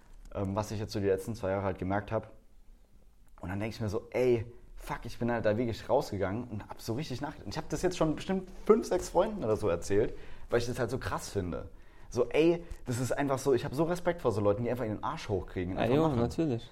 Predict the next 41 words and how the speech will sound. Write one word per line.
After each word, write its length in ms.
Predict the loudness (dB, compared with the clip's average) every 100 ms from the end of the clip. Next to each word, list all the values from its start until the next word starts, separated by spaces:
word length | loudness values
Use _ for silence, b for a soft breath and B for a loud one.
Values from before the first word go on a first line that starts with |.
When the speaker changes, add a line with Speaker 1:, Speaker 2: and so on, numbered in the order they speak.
| 0
Speaker 1:
Der 100 | 4
hat 80 | 4
sich 220 | 2 0
nicht 180 | 2 4
einfach 240 | 4 4
gedacht 300 | 6 4 2
so, 340 | 0 2 2 -2 B B B -4
ja, 320 | 6 8 10
okay, 380 | 6 6 8 8
ich 80 | 6
bin 100 | 2
jetzt 140 | -2
in 60 | 2
Deutschland 320 | 2 2 0
und 220 | -2 -4 -6 b b b b -18 -16 -16 -16 -16 -10 -2
der 80 | 0
hätte 140 | 4
ja 20 | 4
schon 180 | 4
zufrieden 300 | -2 0 2
sein 140 | 4 2
können 140 | 2
mit 100 | 0
seinem 120 | 0
anderen 220 | 0 0 2
Job. 220 | 0 0 -6
Da 80 | -2
hat 60 | 2
er 80 |
auch 120 | 2 2
schon 320 | 0 -2 -4
nicht 200 | -6 -4
schlecht 240 | -4 -2
verdient. 380 | -2 -2 -2 -2
Und 280 | -2 -2 0
wenn 140 | 0
du 40 | 0
dir 80 | 2
überlegst, 460 | 2 2 0 -2
von 180 | -2 0
Italien 800 | -2 -2 0 2 0 0 -2